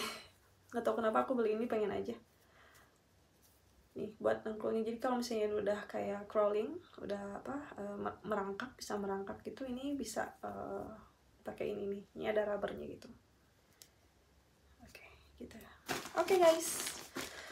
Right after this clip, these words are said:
Paling itu aja yang aku bisa share ke kalian. Hmm, ya, mungkin baju-baju ini buat yang pertama punya baby, gak ada apa-apanya.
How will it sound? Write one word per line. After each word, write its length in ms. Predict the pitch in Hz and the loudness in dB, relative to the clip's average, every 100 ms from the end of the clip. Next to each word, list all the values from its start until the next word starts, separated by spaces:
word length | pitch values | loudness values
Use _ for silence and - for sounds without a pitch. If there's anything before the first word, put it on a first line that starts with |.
| - - - | -12 -6 6
Paling 320 | 302 370 370 | 10 10 10
itu 120 | 339 285 | 8 6
aja 320 | 277 320 311 | 4 4 4
yang 60 | 311 - - - | 0 -6 -6 -2
aku 160 | 240 269 | 0 0
bisa 240 | 277 - 277 | -2 -2 -2
share 240 | - 240 | 0 0
ke 240 | 262 - | -2 -2
kalian. 300 | 240 202 190 311 - - - - - - - - - | 0 2 2 0 -8 -18 -20 -20 -20 -20 -20 -20 -10
Hmm, 960 | 233 226 226 226 226 226 233 226 220 220 - - _ _ - _ _ - - - - - - | -6 -4 -4 -4 -4 -4 -6 -8 -10 -14 -18 -20 _ _ -20 _ _ -20 -18 -16 -18 -20 -14
ya, 240 | - 294 302 | 4 8 8
mungkin 480 | 285 247 247 - 339 349 339 320 - | 6 0 -2 0 0 0 -2 -4 -2
baju-baju 640 | 214 220 214 240 233 220 220 | 4 6 6 2 4 4 4
ini 240 | 220 226 | 0 0
buat 320 | 302 254 220 214 | 0 4 4 4
yang 240 | 220 214 214 | 2 0 0
pertama 480 | 226 220 214 220 | 0 0 2 0
punya 320 | 220 214 208 202 | 0 0 2 2
baby, 560 | 208 190 202 247 302 - - - - - - - | 0 -2 -2 -4 -4 -8 -20 -20 -20 -20 -16 2
gak 240 | 220 208 | 4 6
ada 80 | 202 | 6
apa-apanya. 640 | 202 196 202 208 262 285 | 4 2 0 -2 -2 -4